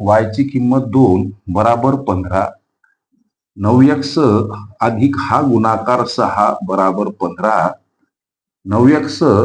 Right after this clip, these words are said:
एकटे करा, पंधरा कडे जाताना सहा वजा स्वरूपात. नऊ एक्स बराबर काय, तर ही वजाबाकी नऊ, एक्स ला एकटं करा, नऊ कडे जाताना हे नऊ भागीला आणि हा भाग जातो एक न,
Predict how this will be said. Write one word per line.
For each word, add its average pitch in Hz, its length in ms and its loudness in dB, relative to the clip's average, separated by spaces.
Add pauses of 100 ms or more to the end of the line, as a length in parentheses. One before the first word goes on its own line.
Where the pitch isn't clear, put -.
(300)
एकटे 107 380 0
करा, 147 280 2
पंधरा 110 440 0
कडे 139 260 2
जाताना 131 640 2
सहा 107 300 -4
वजा 107 240 -2
स्वरूपात. 107 580 -2 (1080)
नऊ 107 200 2
एक्स - 280 2
बराबर 107 540 2
काय, 123 200 2
तर 104 180 -2
ही 123 280 0
वजाबाकी 113 600 0
नऊ, 120 300 4 (160)
एक्स 113 260 -4
ला 87 240 2 (180)
एकटं 104 380 0
करा, 95 320 0 (260)
नऊ 120 300 2
कडे 147 300 4 (300)
जाताना 135 520 2
हे 120 100 -2
नऊ 110 260 -4
भागीला 95 520 -2 (720)
आणि 123 260 2
हा 113 240 0
भाग 117 360 -2
जातो 101 280 -2 (100)
एक - 180 -6
न, 87 100 -6